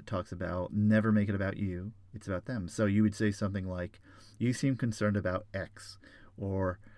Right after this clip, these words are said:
"You seem filled with a little bit of anxiety over this," and you can put a label on it. And then, of course, you listen. And then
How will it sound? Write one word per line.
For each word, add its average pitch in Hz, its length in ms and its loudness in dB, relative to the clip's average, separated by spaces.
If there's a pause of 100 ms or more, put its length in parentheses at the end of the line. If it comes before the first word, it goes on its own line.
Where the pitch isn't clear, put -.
(460)
"You 117 380 2
seem 104 840 0 (560)
filled 101 400 2
with 104 180 -2
a 87 60 -4
little 110 240 2
bit 107 140 2
of 101 100 0
anxiety 95 800 -2
over 80 180 -8
this," - 440 -12
and 87 540 -6
you 104 180 0
can 113 100 2
put 113 120 0
a 110 40 2
label 110 300 0
on 78 180 -12
it. - 80 -14 (640)
And 101 140 0
then, 101 120 4
of 101 80 0
course, 101 300 -4
you 135 80 0
listen. 120 500 0 (640)
And 101 800 0 (440)
then 98 720 0